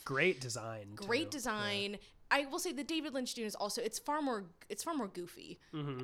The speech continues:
Speaker 2: And I don't know if that's a hundred percent in it. Uh, there's also, uh,
Speaker 1: This is,
Speaker 2: I
Speaker 1: this is the thing about David Lynch. He's kind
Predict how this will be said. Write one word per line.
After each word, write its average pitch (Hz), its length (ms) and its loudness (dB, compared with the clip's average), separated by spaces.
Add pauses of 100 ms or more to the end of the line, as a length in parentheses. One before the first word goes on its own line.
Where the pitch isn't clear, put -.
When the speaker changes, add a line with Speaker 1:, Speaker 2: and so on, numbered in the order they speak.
Speaker 2:
And 220 460 6 (100)
I 269 80 6
don't 302 240 2
know 240 160 4
if 226 80 2
that's 240 160 -2
a 220 60 -2
hundred 220 260 -4
percent 196 460 -2
in 190 160 -4
it. - 120 -6 (120)
Uh, 190 60 -4 (140)
there's 320 180 4
also, 381 440 4 (380)
uh, 370 160 8
Speaker 1:
This 302 80 6
is, 523 80 6
Speaker 2:
I 254 60 8
Speaker 1:
this - 200 -6
is 453 80 -6
the 508 60 -8
thing 480 120 10
about 226 140 4
David 208 240 8
Lynch. 175 200 6
He's 190 100 0
kind - 200 2